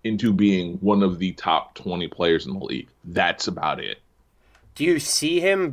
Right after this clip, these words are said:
Speaker 2: being, 'cause he certainly has the size to do it, do you see him, like, turning into someone who's going to be super disruptive on defense, where I think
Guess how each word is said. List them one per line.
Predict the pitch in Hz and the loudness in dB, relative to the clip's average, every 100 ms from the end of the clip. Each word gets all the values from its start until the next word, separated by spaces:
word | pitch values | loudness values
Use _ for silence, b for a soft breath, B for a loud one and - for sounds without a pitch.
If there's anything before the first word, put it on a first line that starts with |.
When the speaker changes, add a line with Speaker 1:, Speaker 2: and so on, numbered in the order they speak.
| - | 0
Speaker 2:
being, | 139 139 | 2 2
'cause | - 135 | 0 -6
he | 127 | -2
certainly | 123 180 190 | 0 2 4
has | 160 127 110 _ _ - | 2 2 -6 _ _ -6
the | 104 | -4
size | - 107 95 104 120 | -2 2 4 4 0
to | - | 0
do | 123 139 | 4 4
it, | 139 | 4
do | 110 | -2
you | |
see | 101 - 123 | -4 0 2
him, | 139 143 | 4 4
like, | 120 98 | 4 4
turning | - 123 110 98 | 2 0 2 2
into | 107 110 | 0 0
someone | - 110 113 | 2 4 2
who's | 110 | 0
going | 98 101 | 2 4
to | 98 | 4
be | 98 | 0
super | - 98 98 | -2 -2 -2
disruptive | 95 90 98 90 104 92 - - | -4 -2 0 0 2 0 -4 -4
on | 87 85 | -2 -2
defense, | 95 92 107 104 | -4 0 0 0
where | 104 92 | 2 4
I | 90 | 4
think | - 95 - | 4 0 -2